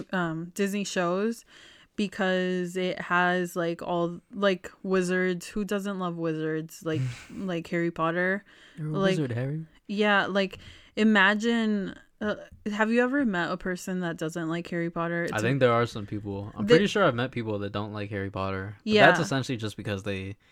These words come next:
Speaker 2: haven't watched movies or read anything.
Speaker 1: Yeah.
Speaker 2: I haven't read anything,
Speaker 1: Well,
Speaker 2: but the
Speaker 1: I s-,
Speaker 2: movies are cool.
Speaker 1: I started.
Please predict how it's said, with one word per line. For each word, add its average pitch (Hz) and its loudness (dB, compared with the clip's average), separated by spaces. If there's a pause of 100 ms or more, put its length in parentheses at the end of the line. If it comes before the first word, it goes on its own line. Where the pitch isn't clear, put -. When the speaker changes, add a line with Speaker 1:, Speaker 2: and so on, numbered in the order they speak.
(200)
Speaker 2:
haven't 98 -6
watched - -12
movies 98 -4
or 95 -6
read 95 -4
anything. 98 -8 (240)
Speaker 1:
Yeah. 185 -4
Speaker 2:
I 127 -2
haven't 123 0
read 95 -8
anything, 95 -10
Speaker 1:
Well, 214 -4
Speaker 2:
but 226 4
the 220 8
Speaker 1:
I 254 8
s-, 294 4
Speaker 2:
movies 247 0
are 214 0
cool. 254 2
Speaker 1:
I 240 8
started. 220 2